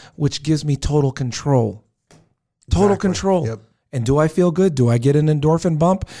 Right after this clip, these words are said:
Speaker 1: Do I get joy in seeing other people's faces lift up?
Speaker 2: Mm-hmm.
Speaker 1: Do I get enjoyment saying, "Hey, let me help you"? Yeah, all day long. I can control that.
Speaker 2: Actually, it doesn't surprise me you saying that because that's who you are.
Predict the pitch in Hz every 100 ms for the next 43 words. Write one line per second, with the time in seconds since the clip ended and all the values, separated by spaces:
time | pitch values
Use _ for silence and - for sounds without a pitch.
0 | - - 110 123 147 151 139 156 160 156
1 | 160 151 151 143 156 151 151 - 160 151
2 | 139 127 147 - 165 147 107 113 - -
3 | 113 113 113 127 151 156 - 165 139 143
4 | 151 151 - 151 139 151 139 143 147 139
5 | 143 160 170 175 - 123 120 95 - _
6 | _ 135 135 127 127 117 104 107 - -
7 | - - 139 147 139 135 160 160 120 -
8 | _ - 139 - 143 139 117 156 131 139
9 | 110 - 131 127 107 120 120 - 139 120
10 | 113 110 110 120 135 127 - 127 117 104
11 | 104 90